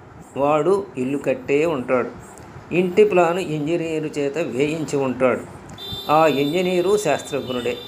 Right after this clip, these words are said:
ఆ శాస్త్రము ఇంగ్లీషు వాస్తుశాస్త్రం అల్లోపతిలాగా." అది విన్న మూడోవాడు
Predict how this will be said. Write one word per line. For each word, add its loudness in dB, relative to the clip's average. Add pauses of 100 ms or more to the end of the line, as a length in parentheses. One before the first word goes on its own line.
(280)
ఆ 4
శాస్త్రము -2
ఇంగ్లీషు -2
వాస్తుశాస్త్రం -2 (440)
అల్లోపతిలాగా." 0 (640)
అది 4
విన్న 0
మూడోవాడు 0